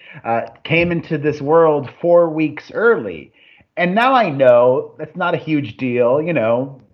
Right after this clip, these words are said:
kids are born four weeks early, six weeks early, eight weeks early. But it was my first, and I was freaking out. Like, I was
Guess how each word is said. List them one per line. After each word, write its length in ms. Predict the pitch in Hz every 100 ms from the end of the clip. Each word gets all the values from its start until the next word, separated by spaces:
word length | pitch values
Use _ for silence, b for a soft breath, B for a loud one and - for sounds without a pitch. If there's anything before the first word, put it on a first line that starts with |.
| _ -
kids 260 | - 170 151
are 60 |
born 360 | 135 151 156 143
four 240 | 170 156
weeks 280 | 156 147 -
early, 360 | 156 156 156 151
six 220 | 143 -
weeks 260 | 156 151 160
early, 360 | 156 156 156
eight 240 | 143 160 143
weeks 380 | 156 151 -
early. 560 | 160 160 160 160 165 B B B B
But 100 | -
it 40 | 202
was 140 | 208
my 180 | 190 202 190
first, 500 | - 254 196 117 - -
and 240 | 151 151
I 160 | 143 160
was 160 | 180 170 - -
freaking 360 | 208 208 196
out. 120 | 202 196
Like, 180 | 190 B B B
I 180 | - 185
was 160 | 220